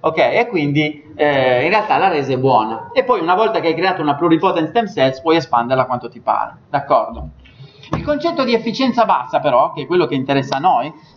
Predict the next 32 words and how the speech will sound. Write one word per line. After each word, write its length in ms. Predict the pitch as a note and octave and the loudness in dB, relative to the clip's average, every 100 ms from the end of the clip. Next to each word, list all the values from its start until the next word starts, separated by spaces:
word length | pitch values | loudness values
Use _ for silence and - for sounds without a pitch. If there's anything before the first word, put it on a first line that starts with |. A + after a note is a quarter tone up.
| - | -4
<laughs> 440 | - F3+ E3 G3+ F#3+ | 0 0 0 -8 -2
quello 240 | C4+ D#4+ | 2 4
è 40 | D#4 | 2
sempre 360 | - D3 E3 | 0 -4 -2
vero, 440 | C3+ G#2 G#2 A2+ - _ - | 0 0 0 -2 -6 _ -6
d'accordo? 580 | C3+ - C3+ A#2 C3+ | -4 2 2 2 0
Anche 440 | C#3+ F#3 A3 A3 A#3+ | 0 0 0 -4 -2
con 200 | A3 G3 | 0 0
questo 320 | D3+ C#3+ D#3+ | -2 -2 -6
sistema, 840 | C#3+ E3 - B2 A#2+ C3+ G#2 - - - | -4 -6 -4 -4 0 0 0 -6 -16 -10
diciamo 400 | C#3 C3 G#2+ A#2+ | -4 -2 -2 0
così, 400 | C3 B2+ A2 - - - | -2 -2 -6 -6 -12 -10
artificiale. 1000 | - B2+ - B2 C3 A#2 F#2+ A2 A2+ B2+ E2 - - _ _ _ _ _ - - - - - - - - - - - - D4+ | -4 -2 -4 -6 -4 -2 -2 -6 -8 -12 -14 -16 -20 _ _ _ _ _ -20 -20 -20 -20 -20 -18 -16 -14 -16 -16 -20 -10 -6
Ok, 300 | D4 F#3+ G#3 | -4 -2 0
vabbè, 200 | A#3+ F3 | -2 -2
il 100 | D#3+ | -4
potenziale 460 | F3+ F#3+ F#3 F#3+ | -4 -2 0 0
delle 260 | E3 D3+ D3 | 2 2 0
I 60 | |
P 380 | D3 C#3+ C3 C#3 | 0 0 0 -2
S 120 | - | -2
le 100 | C#3 | -2
sapete 400 | C3 C3 C3 C#3 | 0 0 0 0
tutti, 720 | C3+ A#2+ C#3 C3 C3+ B2+ B2+ B2+ | 2 4 4 4 2 2 4 2
le 80 | B2+ | 0
embrionali 520 | B2 C3 B2+ A#2+ A#2+ | 2 2 2 0 -2
staminali. 680 | - A#2+ A2+ G#2+ G#2 A#2+ | -4 -4 -4 -4 -2 0
Ok, 320 | F4 F#4 - - | 0 0 0 0
ma 160 | A4 | 0
quindi 400 | A4 F3+ B2+ B2 | 0 -2 -2 0
abbiamo 320 | A#3+ D#4 F#4 | 0 2 2
detto 600 | C#4 A#2 - - - - | 0 -2 -4 0 0 -2